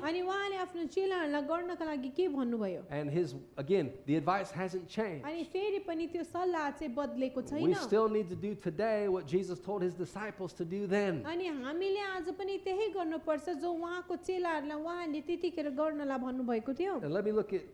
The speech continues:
Speaker 2: one verse with you real quick.
Speaker 1: अनि एकदमै छिटो म तपाईँसँग एउटा पद हेर्ने छु।
Speaker 2: In John chapter twenty,
Speaker 1: यूहन्ना, अ, बिस अध्यायमा।
Speaker 2: and just notice something that happened here.
Speaker 1: अनि यहाँ हेर्नुहोस् के भएको छ।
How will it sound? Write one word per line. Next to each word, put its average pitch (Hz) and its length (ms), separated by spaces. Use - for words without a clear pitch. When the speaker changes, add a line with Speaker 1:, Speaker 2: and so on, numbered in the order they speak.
Speaker 2:
one 190 260
verse 180 280
with 175 200
you 160 120
real 165 120
quick. 156 400
Speaker 1:
अनि 311 220
एकदमै 339 480
छिटो 330 240
म 311 140
तपाईँसँग 302 500
एउटा 277 240
पद 285 220
हेर्ने 233 320
छु। 330 160
Speaker 2:
In 139 160
John 170 280
chapter 165 360
twenty, 143 460
Speaker 1:
यूहन्ना, 302 920
अ, 254 260
बिस 311 320
अध्यायमा। 220 560
Speaker 2:
and - 100
just 160 240
notice 180 300
something 156 400
that 147 140
happened 156 400
here. 170 400
Speaker 1:
अनि 320 160
यहाँ 359 220
हेर्नुहोस् 320 600
के 370 140
भएको 220 400
छ। 311 360